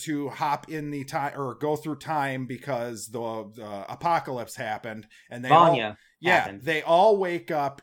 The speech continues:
Speaker 1: in the early sixties, uh, but they're, like, spread apart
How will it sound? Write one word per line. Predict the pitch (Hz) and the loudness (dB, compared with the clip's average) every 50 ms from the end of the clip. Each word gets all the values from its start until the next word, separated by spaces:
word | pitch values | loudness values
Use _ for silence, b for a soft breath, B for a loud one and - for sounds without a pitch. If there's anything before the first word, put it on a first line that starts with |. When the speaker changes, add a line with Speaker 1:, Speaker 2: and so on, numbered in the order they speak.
| _ - | _ -8
Speaker 1:
in | 143 151 151 160 156 156 156 135 | -6 -4 -4 -4 -4 -6 -8 -8
the | 135 127 123 123 123 131 | -8 -10 -10 -10 -10 -8
early | 147 151 165 170 165 175 170 165 | -4 -2 -2 0 -2 -2 -4 -6
sixties, | - - - - 165 - - - - - 107 90 82 90 98 - - - - _ _ _ _ _ _ _ | -8 -12 -8 -8 -8 -8 -8 -12 -14 -14 -12 -14 -12 -14 -14 -14 -14 -16 -16 _ _ _ _ _ _ _
uh, | - 135 131 127 123 123 117 123 120 | -2 0 2 4 4 4 2 0 -2
but | - 151 143 143 | -2 -4 -2 0
they're, | 156 147 139 | 0 -2 0
like, | 139 139 135 139 135 - - _ _ | 0 0 0 -2 -4 -8 -18 _ _
spread | - - - - - 185 190 180 160 | -16 -14 -12 -6 -2 -2 0 0 -2
apart | 147 - - 180 175 156 131 120 | -4 -4 -2 -2 -2 -2 -4 -6